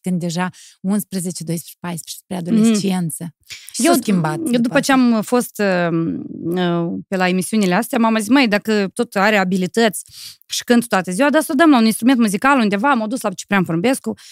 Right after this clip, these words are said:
Speaker 2: am dat ascultare, m-au, ehm, primit. Profesorul meu zice, „Cântă-mi ceva.” Și a început să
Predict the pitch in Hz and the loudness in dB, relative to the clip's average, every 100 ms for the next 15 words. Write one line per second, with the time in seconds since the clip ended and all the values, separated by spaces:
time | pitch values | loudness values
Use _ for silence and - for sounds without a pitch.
0 | - - 214 254 190 - 165 214 269 220 | -18 -8 -4 -4 -6 -10 -8 0 0 2
1 | 196 180 185 202 190 196 233 220 180 196 | 0 0 0 -4 -6 -8 -14 -16 -8 -2
2 | 285 320 - _ - _ 240 - 254 233 | 0 0 -4 _ -20 _ -4 0 2 2
3 | 214 233 - 208 190 - _ _ 349 320 | 2 -2 0 2 0 -4 _ _ 2 4
4 | 233 - 196 180 175 - 254 - 240 - | 4 2 0 0 0 -2 -4 -4 -10 -10